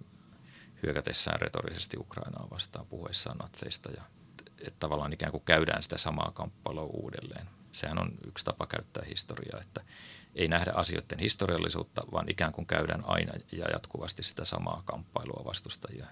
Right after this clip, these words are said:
ikuista vihollista vastaan. Ja, ja sitä kautta oikeutetaan erilaisia toimia. Mutta joo, se, että miten tavalliset ihmiset, ö, voiko puhua sitten tavallista ihmistä, jos ei tunne ja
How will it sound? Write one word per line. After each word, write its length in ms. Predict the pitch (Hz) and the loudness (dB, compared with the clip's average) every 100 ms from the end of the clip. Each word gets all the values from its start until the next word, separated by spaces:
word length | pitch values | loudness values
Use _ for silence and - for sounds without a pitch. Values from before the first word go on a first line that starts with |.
| - | -10
ikuista 420 | 90 - - - | -10 -8 -8 -8
vihollista 440 | 85 87 - - - | -8 -8 -8 -8 -8
vastaan. 440 | 92 - - - | -10 -10 -12 -14
Ja, 60 | - - - - - - - - - - | -14 -16 -20 -20 -20 -18 -18 -18 -16 -2
ja 60 | - | 0
sitä 220 | 82 78 | 4 4
kautta 320 | - - - | 2 0 -4
oikeutetaan 600 | - - - - - - | -4 -4 -8 -8 -10 -8
erilaisia 460 | - - - - 78 | -8 -8 -6 -6 -8
toimia. 320 | - 85 - | -6 -6 -2
Mutta 240 | 101 92 101 | 0 8 12
joo, 260 | 98 82 - - - | 12 10 4 -14 0
se, 140 | - | 6
että 120 | 92 92 | 8 8
miten 180 | 90 | 8
tavalliset 420 | 98 101 85 82 82 | 10 10 10 6 0
ihmiset, 400 | 78 78 - - | -2 -4 -4 -8
ö, 600 | - - - - 76 - - - - - | -12 -18 -20 -14 -12 -12 -12 -18 -10 4
voiko 220 | 95 95 | 4 4
puhua 320 | - 95 90 | 2 2 4
sitten 340 | - - - 85 | 2 0 -4 2
tavallista 480 | 87 85 - - 80 | 4 4 2 0 -2
ihmistä, 480 | 82 85 - 87 - - - - - | -4 -2 -2 -2 -8 -14 -18 -14 -2
jos 160 | 95 - | 0 2
ei 140 | - | 2
tunne 300 | - 50 50 | 2 2 2
ja 120 | 50 | 0